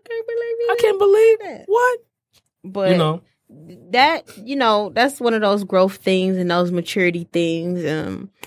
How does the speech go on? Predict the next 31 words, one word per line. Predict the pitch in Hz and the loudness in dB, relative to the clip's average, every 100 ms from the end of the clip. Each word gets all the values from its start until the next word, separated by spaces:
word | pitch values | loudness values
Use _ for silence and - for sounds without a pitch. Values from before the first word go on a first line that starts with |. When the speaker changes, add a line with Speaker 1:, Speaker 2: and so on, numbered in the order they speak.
| _ - | _ -2
Speaker 1:
that | 180 180 | 0 0
you | 208 202 208 | -2 -2 0
have | 185 180 - | 0 0 -2
to | 180 | -2
just | 175 175 170 | -2 -4 -4
grow | 165 175 175 170 | 0 2 4 2
past | 170 - 165 151 160 | -2 -4 -2 -2 -2
and | 151 151 | -8 -6
grow | 160 165 160 - _ _ _ _ | -4 -2 -4 -8 _ _ _ _
into. | 170 180 196 185 | -4 0 2 2
And | 170 - | 2 -2
even | 214 226 208 202 202 _ _ | -2 0 0 -2 -6 _ _
when | 185 185 | -2 0
your | 180 | -2
spouse | - 190 196 180 | 0 2 2 2
does | 185 185 185 | 4 4 4
that, | 180 | 0
you're | 180 185 | 0 -2
like, | 170 170 - | -2 -4 -6
"Oh, | 370 403 403 381 _ _ | -12 -10 -10 -10 _ _
I'm | 330 | -10
just | 294 214 | -8 -6
being | 175 165 | -6 -6
dumb. | 156 156 151 | -6 -6 -8
Like, | 156 147 143 - | -10 -10 -12 -10
it's | 170 | -10
really | 165 160 156 | -8 -8 -8
okay. | 143 - - _ _ - | -10 -14 -20 _ _ -20
Like, | - - 233 - | -14 -2 -2 2
<laughs> | 415 - _ - | 2 2 _ 0
Speaker 2:
Yeah. | 523 | 0